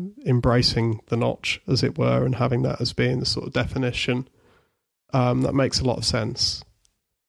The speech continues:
Um, so, I don't know. I, I, I was unsure how I would feel,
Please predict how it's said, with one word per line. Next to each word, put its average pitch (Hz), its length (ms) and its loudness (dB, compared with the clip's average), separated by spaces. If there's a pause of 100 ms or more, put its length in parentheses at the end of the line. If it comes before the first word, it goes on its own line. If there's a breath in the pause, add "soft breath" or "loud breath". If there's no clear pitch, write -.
(440)
Um, 117 600 0 (1500)
so, 120 460 2 (580 loud breath)
I 277 60 0
don't 349 140 2
know. 247 280 6
I, 92 140 2
I, 277 440 -2
I - 20 6
was 214 320 2 (340)
unsure 170 680 6 (180)
how 139 300 2
I 139 80 6
would 139 200 2
feel, 127 480 2